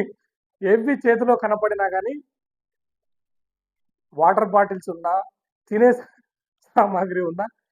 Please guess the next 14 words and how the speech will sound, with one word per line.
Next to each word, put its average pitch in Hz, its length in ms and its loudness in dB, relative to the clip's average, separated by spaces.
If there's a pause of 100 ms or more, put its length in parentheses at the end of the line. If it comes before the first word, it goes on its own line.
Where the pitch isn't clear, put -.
(220)
ఏది 254 380 4
ఉన్నా 233 300 2
కానీ 214 220 -4
కోతులు 226 560 2 (500)
దాన్ని 190 280 0
గుంజుకొని 202 560 -2 (1040)
ప్రజలను 269 300 4
ఇబ్బంది 240 320 2
పెడుతున్నటువంటి 214 680 -2 (400)
పరిస్థితి 220 440 0 (120)
పోచారంలో 214 540 2
ఉన్నది. 226 340 -4 (440)
అధికారులు 240 640 2
స్పందించి 226 840 -4